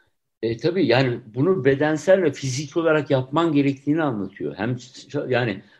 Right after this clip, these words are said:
bu sadece, e, e, yani uygulaman gerekiyor. Yani bu böyle sadece, e, yani manevi düzeyde kalacak bir şey değil. Bunu uygulaman ge-, yani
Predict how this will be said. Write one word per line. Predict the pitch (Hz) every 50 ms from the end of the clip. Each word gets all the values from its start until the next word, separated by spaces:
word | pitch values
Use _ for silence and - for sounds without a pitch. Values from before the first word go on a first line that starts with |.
| _ -
bu | 143 151
sadece, | 143 - 170 165 165 156 160 147 139 165 160
e, | 156 147 - 143 131 131 131 127 131 131 131 131 131 131 127 127 127 - - _ _ _ _ _ _ _ _ _ _ _ _ - - 117
e, | 117 120 120 120 120 120 120 120 123 131 - - _ _ _ _ _ _ _
yani | - 92 110 120 -
uygulaman | 147 147 156 143 175 180 202 214 220 254 254 247 233
gerekiyor. | 220 220 170 135 123 - - - 107 90 78 76 - - _ _ _ _ _
Yani | 131 151 165 170 165 151
bu | 165 160 151
böyle | 175 175 175 180 170
sadece, | - 170 165 175 175 170 170 151 135 170
e, | 160 156 156 151 147 143 139 139 139 135 135 135 135 135 135 135 135 139 139 139 _ _ _ _ _ _ _ _ _ _ _ _ _ _ _ _ _ _ 330
yani | 123 113 110 110
manevi | 120 135 151 160 165 170 175 180 196 208 208 202 - - -
düzeyde | - - 139 139 147 160 170 175 185 -
kalacak | 170 165 160 170 151 180 170 175 - 160
bir | 135
şey | - 175 170 175
değil. | 190 143 139
Bunu | 175 170
uygulaman | 170 170 147 160 165 180 185 170 143 139
ge-, | 147 139 151
yani | 143 139 151 139 -